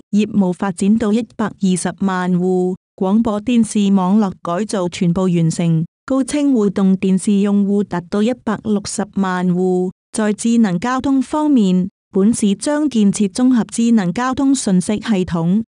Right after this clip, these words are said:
打造互聯網加城市交通，推進北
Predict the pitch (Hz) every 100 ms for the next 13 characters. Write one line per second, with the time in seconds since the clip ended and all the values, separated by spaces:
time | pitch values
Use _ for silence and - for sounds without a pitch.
0 | _ 180 202 220 185 180 190 190 170 170
1 | 170 208 262 262 262 190 170 - 190 277
2 | 285 294 214 220 220 220 _ - 320 339
3 | 269 226 190